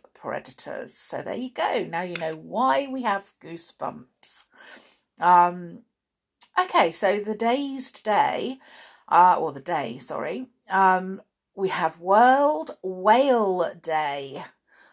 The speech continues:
Um, so celebrate all the different whales that are in the world.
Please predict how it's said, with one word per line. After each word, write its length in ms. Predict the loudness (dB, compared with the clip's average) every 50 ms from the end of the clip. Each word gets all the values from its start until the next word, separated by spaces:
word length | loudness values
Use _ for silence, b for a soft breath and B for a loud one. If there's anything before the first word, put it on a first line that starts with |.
| b b b
Um, 520 | -2 2 2 4 4 2 0 -2 -6 -12
so 640 | -12 -8 -4 -2 -2 -2 -2 -2 -4 -8 -10 -14 -18 _ _ _ _ _ _ _ _ _ _ _
celebrate 580 | -18 -12 -8 -6 -4 -4 -4 -2 -4 -4 -4 -8 -12 _ _
all 680 | -6 -2 0 0 2 0 0 0 -2 -2 -2 -4 -4 -6
the 80 | -6 -4
different 440 | -6 -6 -8 -8 -12 -12 -12 -8
whales 800 | -4 0 0 0 0 0 -2 -2 -4 -6 -8 -8 -10 -12 -12 -12
that 120 | -10 -8
are 160 | -6 -6 -4 -2
in 380 | -4 -4 -4 -6 -10 -12 -14 -14
the 100 | -14 -12
world. 720 | -8 -6 -4 -4 -2 -2 -4 -4 -6 -8 -12 -12 -16 -20